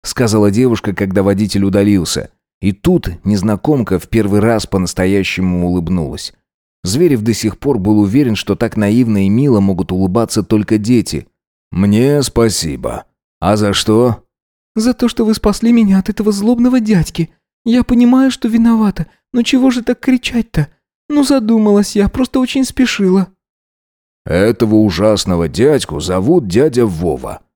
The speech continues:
поучительно сообщил Зверев. «Он, кстати, лишь на пару лет старше меня. Получается, вы и меня считаете дядькой?» Девушка прыснула со смеху.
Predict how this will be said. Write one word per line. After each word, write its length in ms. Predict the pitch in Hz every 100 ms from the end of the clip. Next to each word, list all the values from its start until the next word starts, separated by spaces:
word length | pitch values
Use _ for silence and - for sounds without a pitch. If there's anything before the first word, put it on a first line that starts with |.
| _
поучительно 600 | 107 101 - 165 120 95
сообщил 420 | - 82 - 107
Зверев. 480 | 87 87 80 78 - _ _ _ 71
«Он, 260 | 101 120
кстати, 580 | - 123 110 101 101 85
лишь 260 | 95 104 104
на 140 | 101
пару 400 | - 104 123 120
лет 240 | 104 110
старше 380 | - 98 90 98
меня. 360 | 95 78 - - _ _ -
Получается, 580 | 101 101 113 123 - 110
вы 280 | 98 110
и 40 | 107
меня 320 | 101 107 160
считаете 540 | 170 220 208 139 123
дядькой?» 580 | 107 101 76 - 120 - _ _ _ _
Девушка 460 | 85 104 104 - 92
прыснула 420 | 104 107 104 98
со 180 | - 95
смеху. 520 | - 98 87 - -